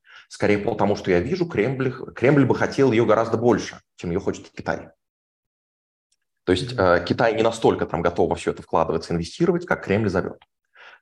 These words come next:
Speaker 1: Distortion — это, м, нарочито ужасные отношения с Японией,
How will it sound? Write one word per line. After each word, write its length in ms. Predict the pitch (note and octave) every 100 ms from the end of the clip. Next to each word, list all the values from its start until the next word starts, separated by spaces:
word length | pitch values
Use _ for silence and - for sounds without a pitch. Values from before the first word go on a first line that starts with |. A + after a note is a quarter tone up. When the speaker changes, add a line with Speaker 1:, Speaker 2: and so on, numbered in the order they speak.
| -
Speaker 1:
Distortion — 840 | G#2 - A#2 C#3 F#2+ - F#2 F2 -
это, 840 | G2+ G2 A2 - C3 C3 C3+ C3 _
м, 440 | - E2 D#2+ E2 E2+ - -
нарочито 800 | G2+ G2 F#2+ - G2+ B2 - C3
ужасные 540 | A2 G2 E2+ D#2 -
отношения 440 | D2 D#2 - B1+ C#2+
с 60 | -
Японией, 600 | - - D#2 D#2 -